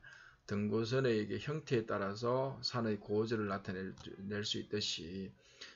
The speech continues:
요 가공할 때도 형상에 따라 가지고, 요 보면은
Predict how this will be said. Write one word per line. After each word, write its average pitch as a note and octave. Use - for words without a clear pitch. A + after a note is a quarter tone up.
요 D#3
가공할 B2+
때도 C3+
형상에 F3
따라 B2
가지고, F#2+
요 A2+
보면은 A2+